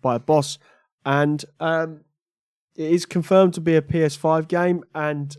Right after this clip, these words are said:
it also will be coming to P C. Whether it will come to P C on the same, at the same time, we don't know. We don't know too much. Um, but again, it did say at the bottom, very much like Final Fantasy sixteen,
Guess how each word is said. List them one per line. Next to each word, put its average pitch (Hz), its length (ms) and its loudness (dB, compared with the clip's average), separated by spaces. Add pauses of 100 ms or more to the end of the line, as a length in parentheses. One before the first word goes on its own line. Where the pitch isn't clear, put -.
(120)
it 156 180 -8
also 160 380 2
will 143 220 2
be 135 160 2
coming 127 280 -4
to - 100 -16
P 120 180 -4
C. 107 280 -8 (300)
Whether 180 200 4
it 196 40 2
will 190 80 -2
come 180 180 -2
to 170 60 -14
P 175 180 -2
C 160 200 -6
on 147 120 -4
the 143 60 -6
same, 123 380 -4 (120)
at 127 120 -14
the 131 60 -20
same 127 200 -4
time, 160 340 -4
we 135 140 -10
don't 123 360 -10
know. 113 260 -8
We 131 140 -12
don't 131 200 -6
know 123 260 -4
too 127 260 -4
much. 120 360 -8 (480)
Um, 135 440 4 (120)
but 147 200 6
again, 131 300 4
it 139 160 -2
did 143 180 -6
say 147 140 -4
at - 60 -6
the 135 80 -8
bottom, 123 320 -4
very 135 160 -4
much 143 180 -8
like 147 100 -6
Final 139 200 -6
Fantasy 123 320 -10
sixteen, 165 580 -2